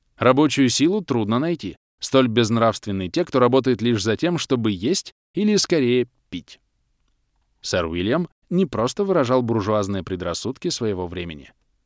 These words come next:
Он обращал наше внимание на свойства, до сих пор присущие обществам со слабо развитой промышленностью.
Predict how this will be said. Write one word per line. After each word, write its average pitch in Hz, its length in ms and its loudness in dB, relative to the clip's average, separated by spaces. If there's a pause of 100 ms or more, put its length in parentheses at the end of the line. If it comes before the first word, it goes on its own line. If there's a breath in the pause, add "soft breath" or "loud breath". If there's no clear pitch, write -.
(420)
Он 123 160 2
обращал 127 460 4
наше 120 260 -2
внимание 104 600 -4 (360)
на 113 160 0
свойства, 175 600 2
до 135 160 2
сих 131 240 0
пор 202 180 2
присущие 143 600 0
обществам 147 540 -4
со 131 120 0
слабо 135 320 2
развитой 117 440 0
промышленностью. 98 840 -6